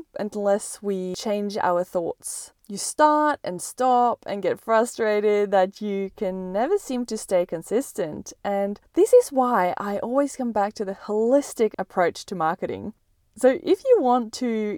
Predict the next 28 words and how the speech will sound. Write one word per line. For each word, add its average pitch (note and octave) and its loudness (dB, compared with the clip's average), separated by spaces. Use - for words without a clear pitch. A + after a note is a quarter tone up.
get A#3 0
your F4+ -2
stuff - 0
out - 0
there B3+ 0
and G#3+ -6
learn G3 2
to G3+ -8
manage F3+ -4
your F3 -4
mind E3+ -2
so E3+ -2
that E3 -2
you E3+ -12
get E3 -4
the D#3+ -2
most G3 0
out E3+ 4
of D#3+ 2
your E3+ 2
marketing, D#3+ 0
hit - -4
me G3+ 0
up. - -2
I G#3+ 6
am A3 0
only E4 2
ever G3+ 0